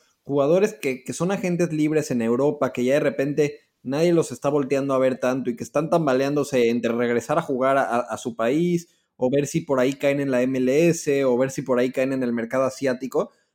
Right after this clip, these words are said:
Hay que buscar este tipo de futbolistas, traer a los Antonio Valencia, aunque tengan treinta y cinco años, es una muy buena idea para el fútbol mexicano. Vaya, no pueden ser tus refuerzos estrella, eh, que ese es el error que probablemente comete la M L S, que estos son los jugadores referentes de la liga,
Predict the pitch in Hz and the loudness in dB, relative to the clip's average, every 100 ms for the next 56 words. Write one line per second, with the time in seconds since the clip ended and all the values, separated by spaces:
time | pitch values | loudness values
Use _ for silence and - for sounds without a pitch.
0 | _ _ _ 131 196 254 196 - 185 202 | _ _ _ -2 -2 0 0 0 2 2
1 | 202 147 165 170 180 165 117 117 139 175 | 2 -4 -4 2 2 2 -2 0 0 -2
2 | 135 - 113 131 175 160 120 113 151 165 | -6 -2 0 2 2 0 0 -2 0 2
3 | 139 123 147 147 147 - 123 123 123 117 | 4 4 2 2 0 2 0 2 -2 -2
4 | 160 185 175 127 127 117 113 151 143 135 | 0 0 0 0 0 -2 -2 -4 0 0
5 | 139 175 - _ _ _ 143 180 147 156 | 0 -4 -8 _ _ _ -6 -2 0 4
6 | 185 214 160 165 175 151 165 165 139 113 | 4 4 4 4 6 4 4 4 2 0
7 | 147 147 151 131 - - 160 127 110 117 | -2 0 0 -2 -4 -2 0 0 0 -2
8 | - 113 143 - 160 131 139 139 143 127 | -4 -4 -4 4 2 4 -2 0 -2 -2
9 | - 127 - 120 104 - 113 104 110 196 | 0 -2 -2 -8 -6 0 0 2 -2 -2
10 | - _ _ - 120 - - 113 127 127 | -8 _ _ -4 -4 -2 0 2 2 0
11 | 113 107 117 123 127 117 113 110 123 123 | 2 2 2 0 -2 -2 0 2 2 2
12 | 120 117 113 117 117 117 107 113 110 107 | 0 -2 -2 -2 0 0 0 0 0 -2
13 | - - 107 - - 120 120 - 120 113 | -4 -8 -10 -12 -6 -2 -2 -2 0 2
14 | 127 117 - 117 139 127 120 107 123 117 | 2 0 0 0 2 0 0 0 0 0
15 | 147 - | 0 -4